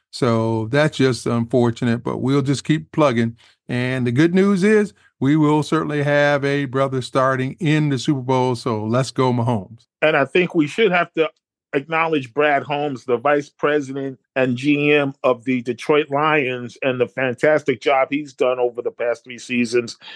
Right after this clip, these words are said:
Speaker 2: in building that roster and that team that made it to the championship game and really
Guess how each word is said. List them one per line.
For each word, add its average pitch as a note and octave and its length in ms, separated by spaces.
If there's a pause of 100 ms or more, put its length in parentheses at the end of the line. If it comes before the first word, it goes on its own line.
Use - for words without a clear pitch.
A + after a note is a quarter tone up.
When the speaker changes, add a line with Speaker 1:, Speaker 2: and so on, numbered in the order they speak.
(140)
Speaker 2:
in A#2+ 160
building C3+ 280
that C3 200
roster C3 440
and A#2+ 140
that B2+ 200
team C3+ 500 (200)
that B2 160
made D3+ 200
it C#3 100
to B2+ 100
the B2 80
championship A#2+ 600
game B2 320
and A#2 180
really D3+ 460